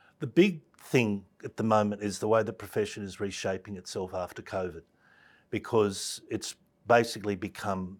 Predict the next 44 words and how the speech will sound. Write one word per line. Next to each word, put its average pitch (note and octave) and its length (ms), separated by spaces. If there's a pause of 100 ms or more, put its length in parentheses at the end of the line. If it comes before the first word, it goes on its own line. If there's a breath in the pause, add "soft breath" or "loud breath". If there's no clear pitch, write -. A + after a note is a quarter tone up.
(120)
a F#2+ 220
profession G2 600
that F#2 180
is F#2 120
largely G2+ 380
done F#2 200
remotely. A2 600
Most G#2+ 340
people G#2 320
work F#2+ 220
from F#2+ 200
home. C3+ 400 (720 soft breath)
It A#2 240
used B2+ 280
to C3 60
be A#2 180
a A2 60
very A2+ 240
people-related G#2 1200
profession F#2 560 (160)
where G#2 320 (320 loud breath)
I A#2 100
would G#2 160
like G#2 220
to G#2+ 80
get G#2 180
into G2+ 320
a F#2+ 60
room, G#2 500
I F#2 60
would F#2+ 160
like G2 140
to - 80
talk - 340
to - 80
people, G2 500 (500 loud breath)
because A2 400
I A#2+ 60
think A#2 300
most A#2+ 300
of G#2 100
us, G#2 180
we A2+ 80
don't, A2+ 260